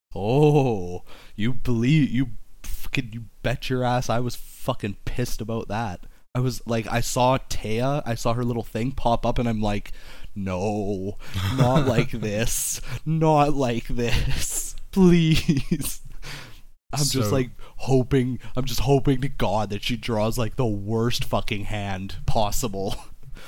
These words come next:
Speaker 2: I'm gonna
Speaker 1: And no,
Speaker 2: pretend
Speaker 1: I
Speaker 2: for two seconds that you got beat by Shady Penguin, because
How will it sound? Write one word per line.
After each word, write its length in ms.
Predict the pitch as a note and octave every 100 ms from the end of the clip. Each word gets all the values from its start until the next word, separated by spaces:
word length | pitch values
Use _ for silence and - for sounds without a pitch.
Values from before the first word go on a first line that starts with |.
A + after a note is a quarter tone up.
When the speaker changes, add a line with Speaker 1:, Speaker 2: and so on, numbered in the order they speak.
| - -
Speaker 2:
I'm 160 | A2 G#2
gonna 200 | G#2+ G#2+
Speaker 1:
And 60 |
no, 40 | G#2
Speaker 2:
pretend 480 | G#2 A2+ G#2+ G2+ F#2+
Speaker 1:
I 60 |
Speaker 2:
for 80 | G#2+
two 240 | F2 - G2
seconds 560 | - F#2 - F2 E2 -
that 140 | F#2+
you 120 | F#2
got 320 | F2+ F#2 F2+ -
beat 260 | F2+ -
by 120 | F#2
Shady 420 | F2 - F#2+ F2 F2+
Penguin, 540 | - F#2 F2 F2+ E2+
because 520 | F2+ F2 G2 F2 -